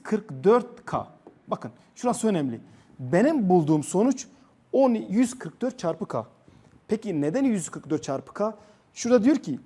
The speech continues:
pencerenin santimetre kare cinsinden alanı ve şuna dikkat etmeniz lazım. Birer tam sayı olacak. Tam sayı. K yerine sıfır yazamazsınız çünkü sıfır olmaz.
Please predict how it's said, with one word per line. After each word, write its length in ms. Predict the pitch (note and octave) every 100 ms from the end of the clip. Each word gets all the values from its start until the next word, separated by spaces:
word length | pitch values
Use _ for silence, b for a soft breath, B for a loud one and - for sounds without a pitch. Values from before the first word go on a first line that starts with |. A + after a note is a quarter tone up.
| _ - -
pencerenin 800 | D#3 D#3 D#3 A#3 G3+ E3 C#3+ B2 -
santimetre 600 | - D#3+ D3 F3+ G3 D3+
kare 220 | - E3
cinsinden 360 | B2+ - - F#3
alanı 520 | - C#3 C#3+ A3 B3 B B B B2+
ve 300 | D3+ A3 - - -
şuna 480 | - - E3 G3+ C#3
dikkat 240 | C3 G3+
etmeniz 260 | F#3+ D#3 C3+
lazım. 340 | D3 D3+ A3+ - - - _ _ _ -
Birer 380 | C3 B2+ F3 G#3+
tam 180 | F3+ F#3
sayı 240 | - D3+
olacak. 280 | C3+ A2+ A2 - _
Tam 200 | - F3+
sayı. 240 | C#3+ B2 A#2+ b b b b - _ _ -
K 240 | - C4+
yerine 540 | B3+ A3+ G#3 A#3 G#3 - - -
sıfır 400 | - G#3+ G#3+ G3+
yazamazsınız 800 | F#3 A3+ A#3 A#3 A3+ A#3 A#3 - _ -
çünkü 520 | G#3+ G#3+ G#3+ G#3+ G#3+ - _
sıfır 400 | - - F3+ G#3+
olmaz. 420 | - C#3 B2 G#2+